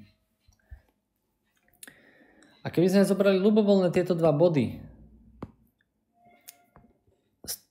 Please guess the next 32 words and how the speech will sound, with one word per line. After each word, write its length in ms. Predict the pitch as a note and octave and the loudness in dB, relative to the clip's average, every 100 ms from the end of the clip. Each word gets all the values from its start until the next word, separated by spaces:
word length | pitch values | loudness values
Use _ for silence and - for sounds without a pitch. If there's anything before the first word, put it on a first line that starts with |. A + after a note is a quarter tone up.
| - | -2
tohto 320 | F#3 F#3 F#3 | -2 0 -4
intervalu 720 | E3 F3 G3 F#3 D3 B2 A#2+ | -2 2 4 4 4 2 0
tu, 140 | - D3+ - - - _ _ _ _ _ _ - _ _ _ _ _ - _ _ - | 0 0 -2 -10 -20 _ _ _ _ _ _ -20 _ _ _ _ _ -20 _ _ -6
aj 80 | C#3 | -6
s 120 | C#3+ | -4
tým 80 | D#3+ | -4
vrcholom, 640 | C3 G3 D#3+ A#2+ B2+ F3+ - - - _ | -4 -2 -2 -2 -2 -6 -12 -20 -20 _
tak 160 | - A#2 | -8 -6
zistíme, 720 | C#3 G3 - E3+ D3 C#3 C#3+ | -4 -4 -4 -2 -2 -4 -6
že 400 | A#2+ C3 B2 - | -4 0 0 -4
funkcia 560 | - E3+ F3+ - D#3 C3+ | -8 -8 -6 -4 -2 -2
na 160 | B2+ | -4
tomto 560 | - F#3 F#3 D3+ C3+ C3 | -4 -4 -2 -2 -2 -2
intervale 560 | B2+ B2 B2 A#2+ A2+ A2 | -8 -4 -2 -2 -2 -2
rastie. 400 | A2+ - - G#2 | -6 -10 -12 -12
Čiže 320 | G2+ A2+ A#2+ - E3+ | -10 -8 -8 -8 -10
x 80 | - | -8
bude 240 | D3 D#3+ D3+ | -4 -2 0
patriť, 520 | D3 C#3+ C3+ A2+ - - _ _ _ _ _ - | 0 -2 -2 -6 -10 -20 _ _ _ _ _ -4
vrchol 480 | C#3+ F#3 F#3 F3 D3+ | -2 0 2 2 2
je 160 | C#3+ C#3 | 0 -2
v 120 | A#2 | -2
minus 320 | C#3+ D#3+ C#3 | -2 -2 -2
jednotke 480 | G#2+ G#2 A2+ - F#3 | -4 -4 -8 -6 -4
na 200 | G3+ A#2 A2+ | -4 -4 -6
x-ovej 400 | - A#2+ A#2+ A#2+ | -8 -6 -4 -4
osi, 200 | - F3 | -6 -10
to 120 | B2 | -8
znamená 280 | A2+ A2 A2 | -6 -4 -4
minus 280 | A2+ A2+ | -4 -6
prvý 240 | - G#2+ G2+ | -6 -10 -8
prípad, 400 | D3 D#3+ G#3 | -8 -4 -6